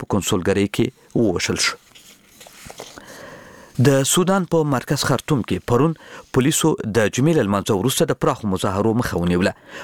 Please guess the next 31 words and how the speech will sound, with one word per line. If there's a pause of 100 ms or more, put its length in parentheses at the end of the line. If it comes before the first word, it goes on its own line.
(160)
پولیسو
د
مظاهره (100)
چانو
د
مخنیوي
لپاره
چې
د
ډوډۍ
په
بیه
کې
د
لوړوالي
په
اعتراض
کې
راوتلي
وو، (320)
اوښکې
بهونکی
ګاز
استعمال
کړ. (520)
د
سودان
په
مرکز
او
یو